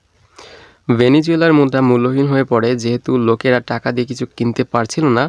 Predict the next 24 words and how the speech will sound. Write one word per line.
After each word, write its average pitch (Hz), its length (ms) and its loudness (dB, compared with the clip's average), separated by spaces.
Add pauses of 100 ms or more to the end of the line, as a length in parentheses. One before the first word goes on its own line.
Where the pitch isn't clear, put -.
(340)
তারা 120 220 -4
এটি 127 180 -2
রাস্তায় 117 360 -4
ছুঁড়ে 120 220 -6
ফেলতে 117 260 -6
থাকে। 110 320 -8 (1600)
এই 123 160 4
উদাহরণগুলো 147 600 4 (120)
অতিরিক্ত 120 400 -2
টাকা 120 320 -4
ছাপানোর 120 480 0
ভয়ঙ্কর 117 500 0
পরিণতি 113 420 0
তুলে 110 240 -4
ধরে, 117 260 -8 (800)
এমনকি 143 420 2
তেল 120 260 -4
সমৃদ্ধ 139 420 -2
দেশের 127 300 -2
বেলায়ও। 107 360 0 (760)
প্রকৃতপক্ষে 139 760 0
শুধুমাত্র 135 480 -2 (160)
এই 120 120 4
তিন 123 200 2